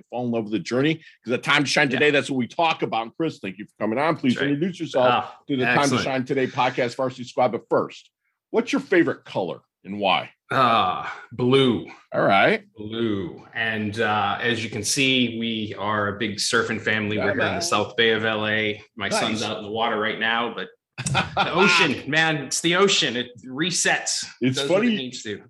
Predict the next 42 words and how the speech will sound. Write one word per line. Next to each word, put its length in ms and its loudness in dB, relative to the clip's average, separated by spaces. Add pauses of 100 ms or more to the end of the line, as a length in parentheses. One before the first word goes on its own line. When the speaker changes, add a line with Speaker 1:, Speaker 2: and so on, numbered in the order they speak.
(160)
Speaker 1:
It's 100 -20
funny 180 2
Speaker 2:
You 80 2
Speaker 1:
you're 80 0
Speaker 2:
know? 60 -10
Speaker 1:
doing 220 6
that, 180 2
'cause 120 -8
I'm 260 0
literally 300 0
looking 260 -4
at 100 -4
the 120 -10
Atlantic 400 -6
right 200 -4
now 280 -4
out 100 -10
my 80 -10
window. 460 -4
Speaker 2:
Yeah. 200 2
Speaker 1:
And, 200 -8 (100)
you 100 -6
know, 180 -2
and 80 0
Speaker 2:
Yeah. 100 4
Speaker 1:
it's 160 -4
like, 240 2
it's, 200 -8
we 180 2
don't 140 4
get 140 0
the 60 -4
waves 340 0
you 60 -20
get, 320 -16
but 160 -8 (340)
we 100 2
get 140 2
that 80 4
Speaker 2:
Right. 120 2
Speaker 1:
salt 340 0
life 360 -10